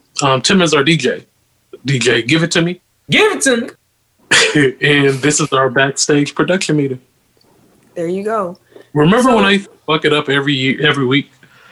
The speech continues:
Speaker 3: Yeah, it was funny. It was like, it
Speaker 1: Gro-
Speaker 3: was like consistent.
Speaker 1: Growth. <laughs> Growth.
Speaker 3: Growth. Growth. So this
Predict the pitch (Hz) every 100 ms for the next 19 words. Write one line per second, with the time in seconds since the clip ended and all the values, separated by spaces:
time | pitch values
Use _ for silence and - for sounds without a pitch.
0 | - _ _ - 220 214 - - _ _
1 | _ 208 226 220 - 208 165 156 _ _
2 | _ _ _ 202 202 190 147 151 151 202
3 | 190 175 160 - 180 170 196 196 147 170
4 | 175 147 147 214 240 - - - 294 -
5 | - - 1077 - - - - _ - -
6 | 131 143 131 117 - - - - 202 170
7 | 156 156 - - - - 196 170 - 277
8 | - - _ _ _ - _ _ _ _
9 | _ _ _ _ _ - 277 254 185 -
10 | _ _ _ _ - - 202 285 311